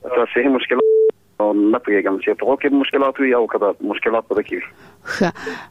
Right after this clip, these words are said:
Speaker 2: اه، نو چې دا په، اه، واضحه شوې ده چې مشکل ستاسو په ورور کې دی، نارینه ډاکټر ته یې مراجعه کړې ده؟
Speaker 1: نه، په پاکستان ته هم یې مراجعه کړې او افغانستان کې هم کوم ډاکټران چې هغه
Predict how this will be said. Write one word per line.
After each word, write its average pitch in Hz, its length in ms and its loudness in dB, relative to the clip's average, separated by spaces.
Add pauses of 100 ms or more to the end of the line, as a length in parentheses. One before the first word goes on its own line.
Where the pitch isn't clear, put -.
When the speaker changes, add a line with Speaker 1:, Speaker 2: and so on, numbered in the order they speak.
(120)
Speaker 2:
اه، 226 400 2
نو 262 500 4
چې - 180 -2
دا 262 420 2 (140)
په، 233 80 0
اه، 208 300 2
واضحه 214 480 2
شوې 247 320 2
ده 196 120 2
چې - 100 -6
مشکل 202 440 0
ستاسو 202 400 -2
په - 140 -2
ورور 208 300 4
کې 220 120 -2
دی، 220 180 2
نارینه 208 420 2
ډاکټر 214 400 2
ته 208 160 -2
یې 190 60 4
مراجعه 190 400 2
کړې 311 360 0
ده؟ 339 80 0 (720)
Speaker 1:
نه، 143 640 2
په 135 360 0 (240)
پاکستان 165 360 -2
ته 175 100 -2
هم 160 520 2
یې 170 60 4
مراجعه 156 400 2
کړې 156 160 -2
او 123 160 2
افغانستان 120 420 -2
کې 131 100 -4
هم 127 60 2
کوم 117 340 2
ډاکټران 113 460 0
چې 110 100 -6
هغه 113 340 2